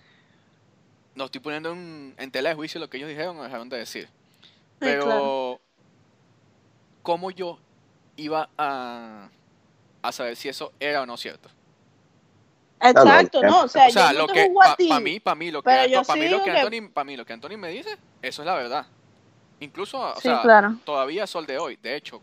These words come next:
Speaker 1: cuando, yo me acuerdo que después de eso, este, yo empecé a hacer otras vainas en R L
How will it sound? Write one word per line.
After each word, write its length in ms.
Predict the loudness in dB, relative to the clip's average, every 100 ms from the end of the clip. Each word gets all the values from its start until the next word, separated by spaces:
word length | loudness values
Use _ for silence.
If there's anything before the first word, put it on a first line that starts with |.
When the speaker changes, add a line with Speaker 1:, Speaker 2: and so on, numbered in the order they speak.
| -16
Speaker 1:
cuando, 600 | -16 -16 -16 -16 -14 -16 -16 -18 -20 _ -20 -20 _ -20
yo 60 | -14
me 60 | -12
acuerdo 240 | -10 -12
que 100 | -12
después 280 | -14 -12 -12
de 140 | -12
eso, 260 | -14 -16 -20 _ _ -12 -12 _ _ _ _ -10
este, 320 | -10 -10 -14 -14
yo 100 | -16
empecé 320 | -18 -20 -18
a 20 |
hacer 100 | -16
otras 160 | -16 -14
vainas 260 | -14 -14
en 80 | -12
R 300 | -12 -10 -12
L 180 | -14